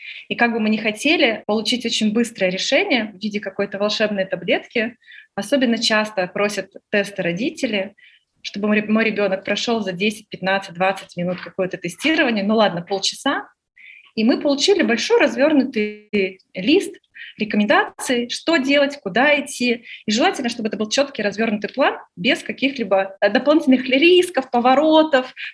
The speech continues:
каких-то вдруг еще что-то можно сделать. Вот прямой, четкий путь вам сюда. На самом деле с профориентацией это так не работает. И тестирование — это хорошая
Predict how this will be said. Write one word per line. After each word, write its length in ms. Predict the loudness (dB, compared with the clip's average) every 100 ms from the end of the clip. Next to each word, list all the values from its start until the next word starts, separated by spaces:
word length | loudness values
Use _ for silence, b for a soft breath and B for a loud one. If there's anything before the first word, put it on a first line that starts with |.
| -6
каких-то 420 | -6 -4 -4 -2
вдруг 420 | 2 6 6 4
еще 360 | 2 2 2 2
что-то 320 | 0 2 2
можно 300 | 2 0 -2
сделать. 420 | 2 2 2 0
Вот 240 | -2 -2 0
прямой, 440 | 4 6 6 2 -4
четкий 400 | 0 0 0 -4
путь 280 | 0 0
вам 220 | 2 2 2
сюда. 460 | -4 -4 -4 -4 0
На 80 | 2
самом 100 | 4
деле 360 | 2 2 -2
с 60 | -4
профориентацией 720 | -6 -4 -4 0 -2 -2 -6
это 140 | -4
так 180 | -2 -2
не 80 | -2
работает. 520 | 0 0 0 -2 -4 -8 -14 _ _ _ _ _ _ -8 -6
И 460 | -4 -6 -4 -2 -2
тестирование — 760 | -4 -10 -2 0 2 0 0 -4
это 100 | -2
хорошая 500 | 0 0 0 -2